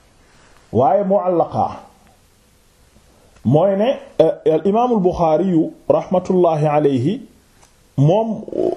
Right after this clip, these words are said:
mooy du, du, du loo xam ne càllale, càllale bi daa dem ba ci kaw. Déedéet. Mooy dafa jóge ci moom ba àgg, non, non. Parce que al Imaamul Buxaari rahmatullahi alayhi,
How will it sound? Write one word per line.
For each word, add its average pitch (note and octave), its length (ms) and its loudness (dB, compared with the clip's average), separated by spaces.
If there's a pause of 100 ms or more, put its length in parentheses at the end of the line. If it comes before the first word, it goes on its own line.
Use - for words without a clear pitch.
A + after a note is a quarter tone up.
(160)
mooy E3 320 0 (240)
du, E3 260 2
du, F3 200 0
du D#3+ 140 2
loo F3+ 160 2
xam D3+ 200 -6
ne D3+ 80 -2 (160)
càllale, D#3 480 2 (320)
càllale D3+ 400 0
bi C3+ 80 0
daa C#3 200 0
dem C3+ 200 0
ba A#2+ 100 0
ci C#3 120 -10
kaw. - 240 -2 (320)
Déedéet. B2 340 -2 (840)
Mooy C#3+ 180 2
dafa E3 180 0
jóge D#3 280 0
ci D3+ 80 0
moom D3+ 200 0
ba C#3 200 0
àgg, A2+ 200 -4
non, D3 200 2
non. A2 160 -2 (1900)
Parce F#3+ 260 0
que - 100 -6
al G#3+ 140 0
Imaamul A#3 320 2
Buxaari D3+ 560 -2 (260)
rahmatullahi E3+ 760 0
alayhi, B2 480 -2